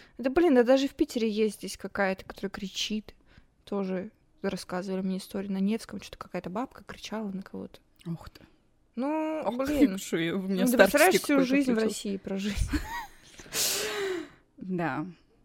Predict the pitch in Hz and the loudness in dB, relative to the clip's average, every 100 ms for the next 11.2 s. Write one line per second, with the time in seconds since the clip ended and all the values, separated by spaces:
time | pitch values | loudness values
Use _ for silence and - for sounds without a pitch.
0 | _ _ _ _ 226 208 202 185 175 - | _ _ _ _ -8 -6 -4 -6 -8 -10
1 | 196 202 190 190 190 - - - 208 190 | -8 -4 -2 -2 -2 -4 -8 -4 -2 -2
2 | - 190 - - 185 190 175 190 202 _ | -4 -6 -6 -10 -10 -10 -12 -12 -16 _
3 | _ - - 190 208 208 202 196 190 190 | _ -16 -12 -6 0 2 4 2 0 2
4 | 185 208 175 190 - 202 190 - 202 - | 4 6 4 0 -6 -2 -2 -2 -4 -6
5 | 202 - 202 196 175 170 - 190 180 226 | -12 -8 -4 -2 -2 -4 -2 -2 0 0
6 | 247 175 175 170 175 165 180 208 220 220 | 2 2 0 0 2 0 2 4 4 2
7 | - 208 160 143 156 165 190 196 - - | 0 -6 -6 -6 -6 -6 -6 -8 -10 -12
8 | - 220 208 190 175 175 185 - - - | -2 -2 0 0 0 -2 -6 -14 -20 -20
9 | _ _ - 208 208 - 208 214 214 202 | _ _ -4 -2 -2 -2 0 6 6 6
10 | 247 349 262 - 190 175 - _ - 196 | 2 2 -2 0 -4 -4 -8 _ 2 4
11 | 208 202 | 4 0